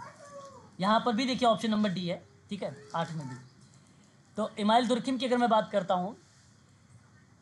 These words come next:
तो यहाँ पे अगर मैं बात करता हूँ कि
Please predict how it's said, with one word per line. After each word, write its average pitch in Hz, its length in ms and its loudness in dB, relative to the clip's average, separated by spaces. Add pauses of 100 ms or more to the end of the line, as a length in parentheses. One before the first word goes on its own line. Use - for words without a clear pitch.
तो 226 80 2
यहाँ 226 300 4
पे 269 100 2
अगर 247 120 2
मैं 240 120 4
बात 220 240 4
करता 214 240 0
हूँ 226 240 2 (1040)
कि 269 300 -2